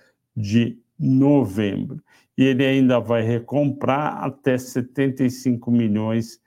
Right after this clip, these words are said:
em ações. Eu achei positivo e vai impactar positivamente Itaúsa. Então, muito bom e ao vivo para vocês. A Maria Fernanda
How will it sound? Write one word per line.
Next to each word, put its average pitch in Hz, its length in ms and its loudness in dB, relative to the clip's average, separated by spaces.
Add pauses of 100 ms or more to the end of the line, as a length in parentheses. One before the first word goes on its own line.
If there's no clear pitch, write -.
(320)
em 123 180 2
ações. 113 580 -4
Eu 120 100 -4
achei 120 300 -2
positivo 139 1120 0 (300)
e 139 100 4
vai 131 260 4
impactar - 1000 -2
positivamente 117 1300 -2 (120)
Itaúsa. 110 680 -2
Então, 107 320 0
muito 127 420 4
bom 143 440 2 (360)
e 143 380 0 (160)
ao 180 320 2
vivo 139 680 0 (520)
para 135 340 2
vocês. 120 1080 -2 (520)
A 143 160 0
Maria 135 420 2
Fernanda 147 1040 0